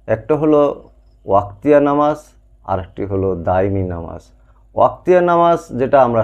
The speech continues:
সবাই করে থাকি, পাঁচ ওয়াক্ত নামাজ, এটা আমরা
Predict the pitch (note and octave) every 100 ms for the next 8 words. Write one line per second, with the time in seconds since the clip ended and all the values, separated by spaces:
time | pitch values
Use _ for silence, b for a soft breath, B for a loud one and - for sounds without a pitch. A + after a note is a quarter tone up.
0 | A2 G2 G#2 G#2 F#2+ F#2+ F2 E2+ F2 D#2+
1 | F2+ - G#2 F#2+ G#2 F#2+ - - F#2 F#2+
2 | G2 G2+ - _ _ - F2+ F2 E2+ -
3 | F2